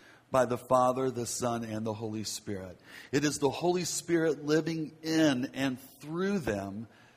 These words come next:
not Jesus' risen physical body, that will stand before the world. It is the Holy Spirit living inside of us. Th-, we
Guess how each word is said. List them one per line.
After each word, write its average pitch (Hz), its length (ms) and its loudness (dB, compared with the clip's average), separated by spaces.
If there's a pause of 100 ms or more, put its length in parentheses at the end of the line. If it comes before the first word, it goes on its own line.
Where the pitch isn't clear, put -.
(120)
not 175 280 2
Jesus' 143 680 -4
risen 143 400 -2
physical 131 420 -4
body, 123 560 4
that 117 300 0
will 123 140 -2
stand 131 440 -6
before 131 240 -6
the 127 100 -6
world. 127 420 -2
It 131 120 -2
is 135 240 0 (280)
the 127 140 0
Holy 160 440 -2
Spirit 110 640 -2 (480)
living 117 580 -4
inside 110 440 -6
of 104 120 -6
us. 98 400 -8
Th-, 139 120 -6 (180)
we 151 380 -2